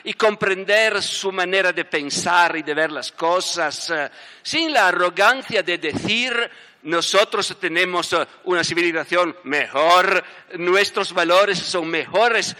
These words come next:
que los de los caballeros cristianos del siglo once o doce. Ellos creían que de tomar Jerusalén era una gran cosa, bárbaros, criminales, nosotros sabemos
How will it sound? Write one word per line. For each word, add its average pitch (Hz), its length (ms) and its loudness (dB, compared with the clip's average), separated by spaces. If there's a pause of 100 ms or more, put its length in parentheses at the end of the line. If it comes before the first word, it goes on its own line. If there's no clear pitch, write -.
(160)
que 196 100 0
los 196 340 0 (180)
de 175 140 0
los 175 140 -2
caballeros 180 640 2
cristianos 185 640 0
del 160 100 -4
siglo 160 340 -4
once 175 300 0
o 151 120 0
doce. 190 540 -2 (280)
Ellos 220 360 -2
creían 202 640 0
que 175 140 -2
de 180 120 0
tomar 185 280 0
Jerusalén 175 640 0 (160)
era 180 160 -2
una 170 140 -2
gran 160 240 -4
cosa, 202 380 0
bárbaros, 165 800 -2
criminales, 160 880 -2 (160)
nosotros 190 720 -2 (320)
sabemos 175 600 2